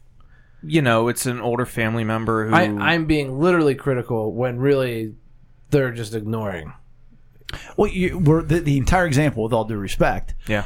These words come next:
Speaker 3: is a non sequitur and doesn't apply, because what we're talking about are poor emotional responses to needs for comfort.
Speaker 1: Right. So if someone is
Speaker 3: So you're just
Speaker 1: calling
Speaker 3: taking
Speaker 1: out
Speaker 3: this
Speaker 1: for
Speaker 3: in a whole different
Speaker 1: Sure.
Speaker 3: direction.
Speaker 1: So I'm bringing up something that doesn't apply. That's good.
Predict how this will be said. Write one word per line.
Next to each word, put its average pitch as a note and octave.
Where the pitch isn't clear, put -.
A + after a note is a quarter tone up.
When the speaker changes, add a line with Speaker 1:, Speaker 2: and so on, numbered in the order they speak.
Speaker 3:
is B2
a -
non A#2+
sequitur A#2
and G#2+
doesn't G#2
apply, F#2
because A#2
what C#3+
we're D#3+
talking B2
about G#2+
are G2
poor E3
emotional C3
responses G#2+
to A#2+
needs A#2
for -
comfort. -
Speaker 1:
Right. G#2
So -
if C#3+
someone B2
is B2
Speaker 3:
So -
you're D3
just C3
Speaker 1:
calling A#2+
Speaker 3:
taking A#2+
Speaker 1:
out A#2
Speaker 3:
this B2+
Speaker 1:
for B2+
Speaker 3:
in A#2
a G#2+
whole A#2
different A2+
Speaker 1:
Sure. C3
Speaker 3:
direction. G2+
Speaker 1:
So -
I'm E3+
bringing C3
up A#2
something G#2+
that G2+
doesn't G2
apply. F#2+
That's C#3+
good. -